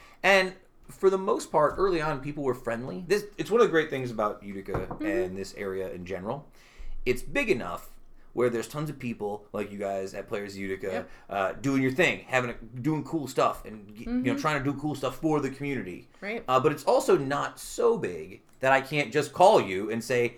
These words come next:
Speaker 1: "Hey, Carrie, V P of Marketing and Development
Speaker 2: Right.
Speaker 1: from Players Utica, why don't you come
Speaker 2: <laughs>
Speaker 1: down and chat me up about,
Speaker 2: Yeah.
Speaker 1: about this stuff?" So I, I think with a town like this, and especially if you're gonna
Speaker 2: Mm-hmm.
Speaker 1: focus on, like, this area specifically,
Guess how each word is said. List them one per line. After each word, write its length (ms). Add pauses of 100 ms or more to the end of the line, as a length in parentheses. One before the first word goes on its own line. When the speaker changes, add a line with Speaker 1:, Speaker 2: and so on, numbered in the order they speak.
(100)
Speaker 1:
"Hey, 120
Carrie, 520 (100)
V 140
P 140
of 100
Marketing 360
and 100
Development 460
Speaker 2:
Right. 180
Speaker 1:
from 100
Players 180
Utica, 340
why 80 (120)
don't 160
you 60
come 120
Speaker 2:
<laughs> 0
Speaker 1:
down 140
and 100
chat 260
me 80
up 140
about, 300
Speaker 2:
Yeah. 300
Speaker 1:
about 280
this 140
stuff?" 340
So 400 (640)
I, 160
I 60
think 220
with 100
a 40
town 340
like 180
this, 260
and 80
especially 300
if 80
you're 100
gonna 140
Speaker 2:
Mm-hmm. 100
Speaker 1:
focus 460
on, 240
like, 240
this 240
area 320
specifically, 720